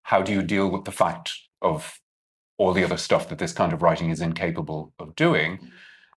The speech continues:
except maybe to say, I'm very happy that there are people who are more theoretical or more polemical or more historical,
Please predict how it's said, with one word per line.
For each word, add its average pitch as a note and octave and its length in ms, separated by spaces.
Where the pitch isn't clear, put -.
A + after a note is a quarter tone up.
except - 420
maybe A2 560
to F2 140
say, D#2 560
I'm A2 180
very G#2+ 340
happy A#2 320
that E2+ 200
there F#2 160
are F2+ 100
people F#2 360
who F2+ 180
are E2+ 300
more F#2 560
theoretical A#2 960
or F2+ 200
more E2+ 460
polemical B2+ 840
or F#2+ 220
more F#2 600
historical, B2 1000